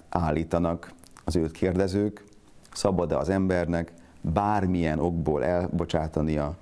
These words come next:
a feleségét?" És Jézus vagy túl szigorú választ fog majd erre adni, vagy túl megengedőt, de mindenképpen az ő tekintélye csorbát fog szenvedni. És Jézus két dolgot mond el a válasza kapcsán.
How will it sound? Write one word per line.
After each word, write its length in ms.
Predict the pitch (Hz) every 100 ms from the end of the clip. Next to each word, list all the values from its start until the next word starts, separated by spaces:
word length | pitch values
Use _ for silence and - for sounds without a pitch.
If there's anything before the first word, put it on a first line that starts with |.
| - - -
a 80 |
feleségét?" 840 | 82 80 73 - 76 71 71 67 - - - - - - -
És 160 | - 110
Jézus 300 | 123 120 117
vagy 220 | 123 123
túl 280 | 120 110 95
szigorú 420 | - 135 123 117
választ 400 | 107 107 101 101
fog 160 | - 87
majd 240 | 92 90
erre 280 | 90 87 87
adni, 360 | 85 85 85 -
vagy 280 | 87 95 92
túl 240 | - 78
megengedőt, 800 | 80 98 98 92 87 85 85 82 -
de 100 | 85
mindenképpen 760 | 120 104 80 85 98 95 82
az 80 | 78
ő 120 | 73
tekintélye 760 | - 101 92 90 80 85 85 80 - -
csorbát 500 | - 101 85 78 80
fog 200 | - 78
szenvedni. 600 | - 76 76 73 73 73 - - - - - - - - -
És 200 | - -
Jézus 240 | 107 98
két 300 | - 117 104
dolgot 420 | 98 98 87 87
mond 260 | 87 85 92
el 360 | 101 98 98 107 - - - -
a 80 | 90
válasza 420 | 90 85 82 76
kapcsán. 640 | - 98 - 92 87 87